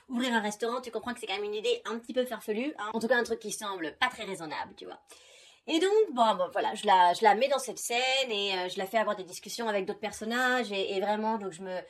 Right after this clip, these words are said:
Je me, je, j'utilise les, les sensations à l'intérieur de moi pour créer les, les discussions et, et ces sentiments et ces questions. Et en fait, au bout d'un moment, bah, ça sort. Au bout d'un moment, je me rends compte que ce dont elle a peur et ce dont moi j'ai peur,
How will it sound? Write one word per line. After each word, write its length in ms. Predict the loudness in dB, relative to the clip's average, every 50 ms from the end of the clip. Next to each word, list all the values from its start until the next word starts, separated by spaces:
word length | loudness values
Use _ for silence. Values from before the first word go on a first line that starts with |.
| -20 -20 -20 -20 -20 _ _
Je 140 | -16 -8
me, 180 | -6 -4 -4 -4
je, 140 | -6 -8 -12
j'utilise 720 | -12 -10 -10 -10 -8 -6 -6 -4 -2 0 0 -2 -2 0
les, 200 | -2 0 0 0
les 100 | -4 -4
sensations 460 | -6 -6 -8 -6 -6 -8 -6 -6 -4
à 40 | -2
l'intérieur 400 | -2 0 0 0 -2 0 -2 -4
de 80 | -4
moi 220 | -2 -2 -2 -4 -4
pour 140 | -8 -18 -16
créer 380 | -14 -8 -4 -2 2 2 2 2
les, 300 | 2 0 -2 -6 -8 -10 _
les 100 | -8 -8
discussions 880 | -6 -6 -10 -10 -10 -10 -12 -8 -4 -2 -2 0 2 2 2 0 2 0
et, 260 | 0 2 2 0 0 -2
et 60 | -2
ces 120 | -6 -6
sentiments 840 | -6 -6 -8 -8 -8 -8 -8 -4 -2 0 2 4 4 4 4 4 2
et 120 | 0 -2
ces 160 | -4 -8 -10
questions. 600 | -8 -6 -8 -8 -8 -8 -8 -6 -6 -4 -6 -8 -10 _ _ -20 -20 -20 -20 -20 -20 -14 _
Et 120 | 0 0
en 80 | 0 0
fait, 180 | 0 -4 -6
au 40 | -4
bout 120 | -6 0 0
d'un 100 | 0 2
moment, 380 | 2 0 0 -2 -2 -2 -4 -10
bah, 100 | -14 -12
ça 100 | -12 -12
sort. 280 | -10 -10 -10 -12 -12 _ _ _ _ _ _ _
Au 60 | -6
bout 100 | -4 -2
d'un 140 | 0 0 0
moment, 200 | -2 -2 -4 -6
je 100 | -6 -6
me 40 | -6
rends 160 | -6 -6 -8
compte 360 | -8 -8 -8 -6 -8 -10 -12
que 80 | -10 -8 -6 -6 -6 -8 -10 _ _ _ _ _ _ _ _ _
ce 120 | -6 -4 -2
dont 200 | -2 -2 -2 0
elle 120 | -2 -2 -2
a 100 | -2 -8 -6
peur 260 | -4 -2 -2 -2 -4 -6
et 100 | -10 -10
ce 120 | -6 -8 -8
dont 160 | -6 -6 -6
moi 260 | -6 -4 -2 -2 -2
j'ai 160 | -2 -4 -6
peur, 320 | -6 -2 -2 -2 -2 -2